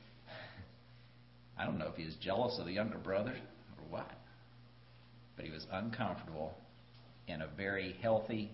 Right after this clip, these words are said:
safe environment. And if you and I find ourselves to be uncomfortable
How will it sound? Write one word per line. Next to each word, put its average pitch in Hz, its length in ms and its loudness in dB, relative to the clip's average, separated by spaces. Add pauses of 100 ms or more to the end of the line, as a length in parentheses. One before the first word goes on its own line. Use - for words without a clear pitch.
safe 95 460 0
environment. 82 600 0 (400)
And 117 160 10
if 113 200 6
you 180 260 6
and 151 120 8
I 123 480 12 (2000)
find 135 240 12
ourselves 160 800 12
to 117 80 4
be 131 240 8
uncomfortable 180 800 10